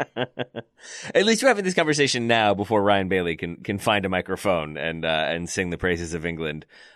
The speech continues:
Uh, and somehow work in his hatred of Giorgio Chiellini at the same time. I'm sure that would be in there. Uh, instead of doing that, let's talk about the Premier League. I want to talk about, uh, Aston Villa two, Arsenal four. I want to talk about Arsenal and how they played their way back into this one.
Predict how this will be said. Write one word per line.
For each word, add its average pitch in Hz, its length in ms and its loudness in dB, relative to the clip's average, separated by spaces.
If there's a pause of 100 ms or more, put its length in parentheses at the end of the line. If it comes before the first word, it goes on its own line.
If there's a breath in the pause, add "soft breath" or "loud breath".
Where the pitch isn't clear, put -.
Uh, 80 280 4
and 107 180 2
somehow 214 400 4
work 175 260 4
in 143 160 2
his 110 160 -4
hatred 107 300 0
of 98 100 -2
Giorgio 98 400 2
Chiellini 90 480 -2
at 78 100 -6
the - 80 -10
same 87 240 0
time. 76 220 -2
I'm 82 140 -8
sure 104 240 0
that 85 120 0
would 78 120 -4
be 78 140 -6
in 73 140 -8
there. 71 240 -10 (280 loud breath)
Uh, 123 240 4
instead 240 320 4
of 208 80 6
doing 160 220 6
that, 104 220 2
let's 120 220 4
talk 110 220 4
about 101 160 0
the - 80 -6
Premier 117 240 2
League. 113 320 4 (240 soft breath)
I 147 160 4
want 160 240 4
to 123 60 -10
talk 113 320 4 (280 soft breath)
about, 113 400 6
uh, 101 220 6
Aston 123 340 0
Villa 107 220 2
two, 95 420 4
Arsenal 92 640 2
four. 95 580 2 (640 soft breath)
I 120 60 4
want 180 160 4
to 214 60 6
talk 196 100 6
about - 100 0
Arsenal 165 460 6
and 123 140 4
how 131 80 4
they 120 100 4
played 127 180 4
their 120 100 6
way 117 120 6
back 104 180 4
into 120 140 2
this 101 220 0
one. 82 320 2